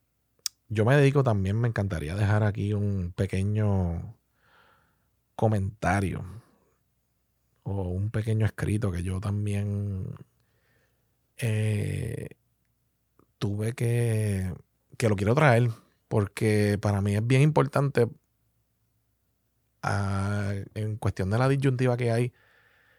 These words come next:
en que nosotros la tenemos fácil y que, y verdad que a lo que yo me dedico, pues, como que sacar el intermediario de por medio, de, de, del medio,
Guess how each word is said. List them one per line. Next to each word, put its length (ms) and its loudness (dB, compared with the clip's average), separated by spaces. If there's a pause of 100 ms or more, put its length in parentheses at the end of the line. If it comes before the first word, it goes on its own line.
(600)
en 140 -2
que 100 2
nosotros 260 2
la 80 2
tenemos 300 4
fácil 800 -2
y 80 -2
que, 600 -4 (1120)
y 120 -2
verdad 280 2
que 100 4
a 60 6
lo 100 4
que 80 2
yo 80 2
me 100 2
dedico, 380 2
pues, 280 2 (1080)
como 220 0
que 180 -4
sacar 380 2
el 80 0
intermediario 640 2
de 80 4
por 160 -2
medio, 480 -2
de, 220 -4
de, 120 -8
del 180 -4
medio, 580 2